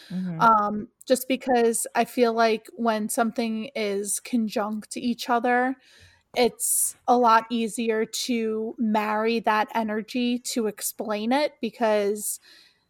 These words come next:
Speaker 2: it's a little bit of this, a little bit of that, and you mix it together and it's like salt and pepper, you know? So,
Speaker 1: Mm-hmm.
Speaker 2: yeah, but the
Speaker 1: Yeah.
Speaker 2: aspects are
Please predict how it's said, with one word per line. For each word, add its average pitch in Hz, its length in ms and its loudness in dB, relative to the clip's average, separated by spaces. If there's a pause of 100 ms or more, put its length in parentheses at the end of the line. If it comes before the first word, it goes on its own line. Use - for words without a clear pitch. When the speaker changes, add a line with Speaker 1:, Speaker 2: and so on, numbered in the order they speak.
(360)
Speaker 2:
it's 254 120 0
a 247 40 6
little 247 220 6
bit 233 140 -4
of 233 120 0
this, 330 240 0
a 302 60 -6
little 294 240 -2
bit 262 160 0
of 254 100 0
that, 233 240 4
and 208 180 -8
you 214 80 -6
mix 226 240 -4
it 233 120 -12
together 262 440 0
and 269 140 0
it's 262 160 -4
like 269 160 -2
salt 285 260 -6
and 277 120 -4
pepper, 233 360 -4
you 233 220 0
know? 226 320 0 (120)
So, - 220 -4 (1400)
Speaker 1:
Mm-hmm. 220 80 -2
Speaker 2:
yeah, 196 200 -2
but 233 180 0
the 254 60 4
Speaker 1:
Yeah. 240 140 8
Speaker 2:
aspects 262 440 0
are 208 320 2